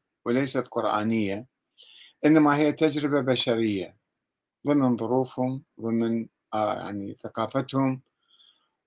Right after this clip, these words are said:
وضمن المعادلات اللي كانت موجودة، آه، قاموا بهذه التجربة، وقد يكون فيها تجربة فيها أخطاء وفيها أشياء جيدة، إنما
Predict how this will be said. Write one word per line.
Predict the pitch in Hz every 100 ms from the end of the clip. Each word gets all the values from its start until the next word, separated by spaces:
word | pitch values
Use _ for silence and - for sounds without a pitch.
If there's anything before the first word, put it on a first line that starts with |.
| _
وضمن | 143 147 147 143 143 151 165 160 160
المعادلات | 156 151 139 151 160 160 156
اللي | 135
كانت | 147 139 123
موجودة، | 127 120 113 110 107 107 110 120 - _ _ _ -
آه، | 151 135 -
قاموا | 175 202 202
بهذه | 180 170 151
التجربة، | 120 120 101 107 104 107 _ _ -
وقد | 156 170 170
يكون | 156 - 151 139
فيها | - 147 120
تجربة | 143 127 120 113 117 _ _ _ _ - _ -
فيها | 147 143 120 -
أخطاء | - - 117 135 123
وفيها | 120 - 131 127 -
أشياء | 113 135 120 - - _ -
جيدة، | 117 101 95 98 _ _ -
إنما | 156 180 190 190 208